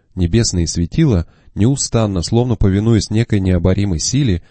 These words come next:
с огромной скоростью вращаются вокруг планеты Друвы Махараджи». Охваченный ликованием,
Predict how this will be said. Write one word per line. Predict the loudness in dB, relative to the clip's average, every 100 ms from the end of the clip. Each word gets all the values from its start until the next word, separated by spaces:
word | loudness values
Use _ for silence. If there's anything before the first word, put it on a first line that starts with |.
| _ _
с | -6
огромной | -2 0 0 -2
скоростью | -2 0 0 -2 0 -2 0
вращаются | -2 -2 0 2 2 2 0
вокруг | 0 0 -2
планеты | 0 0 0 0 -2 -4 -4
Друвы | 0 2 2
Махараджи». | -2 -2 0 0 -2 -8 -10 _ _ _ _ _ _ _ _ _ _ _ _ _ _ _ _ _ _ _ _ _ _
Охваченный | -2 2 0 0 -2 -2
ликованием, | -2 0 0 0 2 0 0